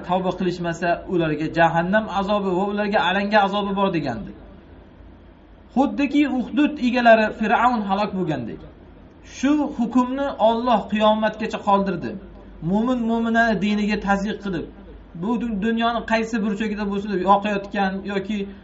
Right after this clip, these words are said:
ularni sotib berayotgan yoki bombalayotgan, har qanday shunga hissasini qo'shayotgan odamlar agar tavba qilmasa, shartini qarang, tavba qilmasa, unga jahannam azobi va yong'in azobi bor, deyapti. Hasan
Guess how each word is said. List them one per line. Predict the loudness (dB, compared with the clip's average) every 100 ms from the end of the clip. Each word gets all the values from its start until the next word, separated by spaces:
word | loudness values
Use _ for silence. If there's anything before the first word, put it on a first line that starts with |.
| -8
ularni | 0 2 2 -2
sotib | -2 0 0 0
berayotgan | 2 2 0 0 0 0 -2
yoki | -4 -2 2
bombalayotgan, | 4 4 2 -2 -2 -2 -4
har | 2 2 4
qanday | 0 -2 -2
shunga | -2 -4
hissasini | -4 -4 -4 -4 -6
qo'shayotgan | -4 -6 -4 -4
odamlar | -2 -2 0 0 -2 -10 -6
agar | 0 2 2 0
tavba | 4 4 6 4
qilmasa, | 2 0 -2 -4
shartini | 0 2 2 -4
qarang, | -2 -2 -2 -8 -18 -20 -20 -6
tavba | 0 2 2
qilmasa, | 2 2 2 0 0 -4 -6 -10
unga | -6 2
jahannam | 2 2 0 -2
azobi | -2 -2 -2 -4 -8 -10 -18 -16 -6
va | 2 2 4
yong'in | 2 2 -2
azobi | -4 -2 -2 -4
bor, | -8
deyapti. | -10 -14 -16 -20 -20 -20 -20 -10
Hasan | -4 4 6